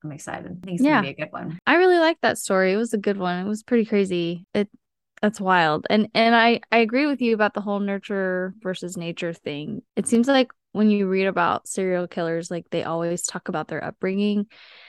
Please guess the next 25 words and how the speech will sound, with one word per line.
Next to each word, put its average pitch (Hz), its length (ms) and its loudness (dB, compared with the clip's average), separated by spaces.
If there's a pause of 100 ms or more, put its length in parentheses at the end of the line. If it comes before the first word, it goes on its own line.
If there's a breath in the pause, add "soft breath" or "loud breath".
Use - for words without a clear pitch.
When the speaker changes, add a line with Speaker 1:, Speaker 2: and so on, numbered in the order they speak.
(320 loud breath)
Speaker 2:
and 196 80 0
there's 202 220 4
always 185 300 4
something 180 500 -4
that - 140 -6
kind 156 240 -8
of 156 160 -10 (100)
initiates 175 800 -2
those 160 340 -8
types - 320 -12
of 190 80 -12
behaviors. - 720 -10 (220)
I 254 160 6
don't 240 120 6
know 208 100 4
the 202 100 -2
science 180 340 -2
behind 180 380 -6
it 165 180 -2
or, 143 300 -6 (220)
you - 120 -12
know, 101 280 -12 (720)
all 165 220 -8
the 165 120 -12
psychological 151 840 -6